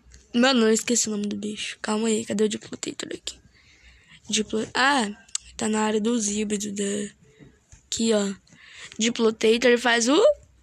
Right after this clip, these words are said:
Diplosuchus. A gente já tem um D N A suficiente, né, pra fazer o híbrido.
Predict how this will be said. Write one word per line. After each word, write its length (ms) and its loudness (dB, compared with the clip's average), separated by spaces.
Diplosuchus. 1120 0
A 60 0
gente 220 0
já 120 2
tem 200 0
um 40 2
D 120 2
N 220 2
A 140 2
suficiente, 1300 0
né, 500 -2
pra 160 -10
fazer 380 -4
o 80 0
híbrido. 460 -4